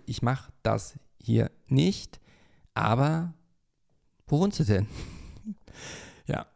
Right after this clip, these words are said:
und so haben wir dann, äh, ganz artig in den Entschluss gefasst, artig zu bleiben. Und dann sind wir zu mir gegangen. Ja.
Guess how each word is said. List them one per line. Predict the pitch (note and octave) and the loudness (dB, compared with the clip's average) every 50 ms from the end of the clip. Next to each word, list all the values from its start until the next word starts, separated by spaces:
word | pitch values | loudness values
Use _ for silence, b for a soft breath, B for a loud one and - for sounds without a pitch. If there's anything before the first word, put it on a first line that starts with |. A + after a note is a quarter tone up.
| - - - | -20 -6 -2
und | A2 A2 A2 A2 | 2 2 2 2
so | A2+ A#2+ B2 B2 | 2 4 4 4
haben | B2+ C3 | 6 6
wir | C3 B2 | 4 4
dann, | A#2 A2 A2+ A2+ G#2+ G2 - _ | 2 2 2 0 -2 -4 -8 _
äh, | - A#2 A2+ A2 | -6 -4 -4 0
ganz | - - C3+ D3+ - | 2 2 2 2 2
artig | - - A#2+ A#2 A#2+ A2+ | 0 2 2 2 0 0
in | A2+ | 0
den | A2+ G#2+ | 0 0
Entschluss | A2 - - A#2+ - - | 0 0 0 -2 -2 -4
gefasst, | - - - A2+ A2 A2 - - - - - _ | -8 -6 -4 -2 -2 -2 -4 -8 -14 -20 -14 _
artig | - A2 A2 - A#2+ - - | -6 -4 -4 -4 -6 -8 -8
zu | - A#2 A2 | -6 -4 -2
bleiben. | G#2+ G2+ G2+ G#2+ A2+ C3+ E3 G3 | -2 0 0 0 0 0 -2 -2
Und | - B2+ A2 | -2 0 2
dann | A2+ A2+ G#2+ | 2 2 2
sind | A2+ G#2 | 2 0
wir | A#2 A2 | 0 -2
zu | - - G2+ | -2 -2 -4
mir | G2 F#2+ G2+ | -4 -4 -6
gegangen. | - - - - - - - _ _ _ _ _ _ _ _ _ _ _ _ _ _ _ _ _ _ _ _ _ _ _ _ _ _ _ _ _ _ _ _ - _ - | -10 -16 -20 -20 -20 -20 -20 _ _ _ _ _ _ _ _ _ _ _ _ _ _ _ _ _ _ _ _ _ _ _ _ _ _ _ _ _ _ _ _ -20 _ -4
Ja. | - G2+ G2 - A2 | -2 -2 -2 -4 -8